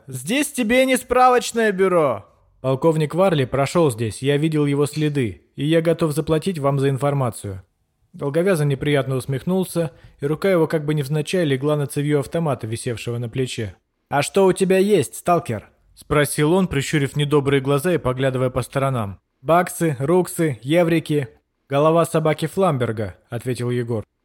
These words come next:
«И она станет вашей, если вы мне поможете». Долговязый бандит задумчиво поскреб ногтями колючую щеку. «А вдруг ты врёшь?» — негромко осведомился он.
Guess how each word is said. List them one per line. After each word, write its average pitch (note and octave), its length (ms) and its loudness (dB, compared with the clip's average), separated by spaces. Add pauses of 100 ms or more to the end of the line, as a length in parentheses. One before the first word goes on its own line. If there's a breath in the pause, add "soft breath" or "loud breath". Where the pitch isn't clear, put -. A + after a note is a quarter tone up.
(100)
«И D#3 80 -2
она F3+ 200 2
станет F3 360 0
вашей, F3+ 380 0
если C#3 300 -2
вы D3 120 0
мне D3+ 160 0
поможете». A#2+ 640 -2 (520)
Долговязый C#3+ 500 0
бандит C#3+ 340 -2
задумчиво C3 500 -2
поскреб B2+ 420 -6
ногтями B2+ 440 -4
колючую A#2+ 420 -4
щеку. G2+ 440 -6 (300)
«А G#3 240 0
вдруг A#3+ 400 -2
ты B3 200 0
врёшь?» — A3 640 2
негромко C3+ 420 -2
осведомился B2+ 640 -2
он. A#2 220 -6